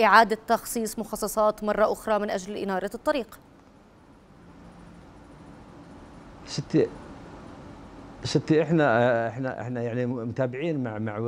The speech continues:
Speaker 2: للامانه مع مديريه اشغال العقبه، آه، لهذا الموضوع. احنا خصصنا ما يقارب عشرين ألف لاناره هذا الطريق منطقه وادي الليثم ولغايه منط-، ل-، ل-، مدينه العقبه.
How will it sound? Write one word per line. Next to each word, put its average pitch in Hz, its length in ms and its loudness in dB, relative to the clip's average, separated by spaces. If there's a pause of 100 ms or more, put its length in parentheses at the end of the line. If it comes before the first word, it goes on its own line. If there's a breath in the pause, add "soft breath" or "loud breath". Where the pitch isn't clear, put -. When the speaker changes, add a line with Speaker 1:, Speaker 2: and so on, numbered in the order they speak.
(220)
Speaker 2:
للامانه 117 640 -4
مع 110 440 -6
مديريه 117 400 -6
اشغال 127 280 -4
العقبه، 113 680 -4
آه، 92 1200 -8
لهذا 123 320 2
الموضوع. 117 680 4
احنا 110 200 -2
خصصنا 123 640 -2
ما 113 180 -2
يقارب 123 380 0
عشرين 131 360 -2
ألف 131 260 0
لاناره 123 340 0
هذا 120 140 -2
الطريق 127 320 -2
منطقه 120 400 -2
وادي 120 160 0
الليثم 120 320 -2
ولغايه 110 420 0 (100)
منط-، 104 380 -4
ل-، 95 560 -4
ل-، 98 160 -4
مدينه 113 260 2
العقبه. 107 440 0